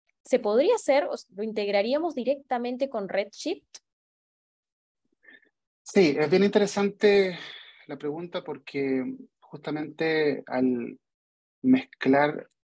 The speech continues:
Speaker 2: muchos productos diferentes, tenemos siempre los estándares que la industria nos está imponiendo, en donde aparece, por ejemplo, Tableau, Power B I, eh, que no son ya de-, que no están dentro de la infraestructura de A W S.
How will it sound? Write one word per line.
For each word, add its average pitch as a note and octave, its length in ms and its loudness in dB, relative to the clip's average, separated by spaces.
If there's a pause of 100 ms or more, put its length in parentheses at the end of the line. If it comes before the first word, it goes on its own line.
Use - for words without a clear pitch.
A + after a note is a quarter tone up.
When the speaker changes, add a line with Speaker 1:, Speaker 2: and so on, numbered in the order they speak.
(240)
Speaker 2:
muchos D3+ 540 2
productos D3+ 520 -4
diferentes, C#3 760 -2 (360)
tenemos C#3+ 300 0
siempre D3+ 480 -2 (360)
los B2+ 180 0
estándares D3+ 540 -2
que - 100 -6
la B2+ 100 2
industria D#3 420 0
nos D#3+ 100 -2
está D3 160 -6
imponiendo, F3 720 -2 (340)
en C3 80 -10
donde B2 220 -4
aparece, B2 280 -6
por B2+ 120 -4
ejemplo, C3 320 -8
Tableau, C3+ 760 0
Power A#2 260 -6
B A#2 100 -10
I, C3 420 -4 (580)
eh, A#2 440 -4
que C3 120 4
no D3+ 220 6
son E3 240 2
ya D#3+ 240 4
de-, D3+ 280 -4
que C3+ 120 -6
no C#3 80 -2
están D3+ 220 -8
dentro D#3+ 240 -6
de D3+ 60 -2
la D3 40 -4
infraestructura C#3+ 460 -6
de C#3+ 60 -4
A C#3+ 40 -4
W C#3+ 320 0
S. - 320 -2